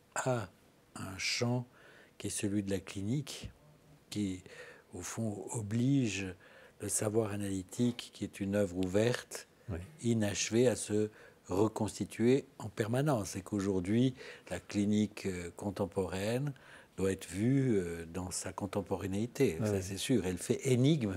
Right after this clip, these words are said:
Speaker 1: pour la psychanalyse. Alors, euh, reste à savoir comment la psychanalyse peut tirer les conséquences de cette nouvelle clinique. C'est un problème, euh,
Speaker 2: Hmm.
Speaker 1: euh, ouvert. En tout cas, si elle procède comme un système fermé, elle se détruit, ça je pense aussi.
Speaker 2: Oui, oui.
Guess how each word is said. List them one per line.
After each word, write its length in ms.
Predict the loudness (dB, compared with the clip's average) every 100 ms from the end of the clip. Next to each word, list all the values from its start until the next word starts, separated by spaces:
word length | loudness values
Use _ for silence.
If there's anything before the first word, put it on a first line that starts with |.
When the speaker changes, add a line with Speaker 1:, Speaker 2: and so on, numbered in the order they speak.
| -2 4
Speaker 1:
pour 200 | 6 6
la 100 | 0
psychanalyse. 720 | 0 2 4 4 4 2 -2
Alors, 260 | -6 -6
euh, 100 | -8 -4
reste 260 | -4 -4
à 60 | -4
savoir 440 | -4 0 2 0 -2 -12 -14 -16 -18 0
comment 300 | 4 6 6
la 140 | 2
psychanalyse 640 | -2 -4 2 2 2 0 0
peut 140 | -2
tirer 300 | 0 2 6 6
les 80 |
conséquences 540 | 4 0 -2 0 0 0
de 40 |
cette 160 | -2 0
nouvelle 200 | 0 0
clinique. 560 | -4 0 2 2 -4 -16 -20 -20 -12
C'est 200 | -2 0
un 100 | 0
problème, 540 | -2 0 4 6 4 2
euh, 160 | 0 0
Speaker 2:
Hmm. 260 | 0 0 -2 -4 -12 -10
Speaker 1:
euh, 320 | -6 -4 -6 -8
ouvert. 540 | -4 4 6 6 2 -6
En 40 |
tout 120 | -8
cas, 180 | 2 4
si 240 | 4 6 8
elle 180 | 8
procède 680 | 4 4 8 8 8 2 2
comme 200 | 0 -2
un 60 | -2
système 420 | -4 -2 0 0
fermé, 640 | 2 2 4 4 4 4 0 -10 -4
elle 140 | 0
se 180 | 2 2
détruit, 460 | 6 4 4 -4 -4
ça 200 | -4 -6
je 80 | -8
pense 340 | -6 -4 -4 -2
aussi. 240 | 2 2
Speaker 2:
Oui, 60 |
oui. 60 | 2